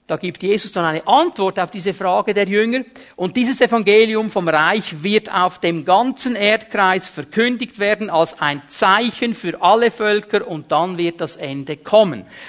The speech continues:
Also auch hier wieder dieser Punkt, Zusammenhang, Wiederkunft, Ende, ein Zeichen auf diese Zeit hin.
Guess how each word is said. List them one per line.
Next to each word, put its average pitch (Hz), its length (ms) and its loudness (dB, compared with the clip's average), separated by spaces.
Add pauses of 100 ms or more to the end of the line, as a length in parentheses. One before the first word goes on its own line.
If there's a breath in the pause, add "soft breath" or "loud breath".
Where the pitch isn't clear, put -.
(200 loud breath)
Also 170 260 4
auch 175 280 2
hier 262 340 2 (460 loud breath)
wieder 226 480 0
dieser 226 300 -2
Punkt, 240 580 0
Zusammenhang, 220 720 0
Wiederkunft, 240 560 -2
Ende, 214 440 0 (220 loud breath)
ein 175 220 -2
Zeichen 240 880 2 (380 soft breath)
auf 220 440 4
diese 226 460 -2
Zeit 185 480 0
hin. 185 320 -2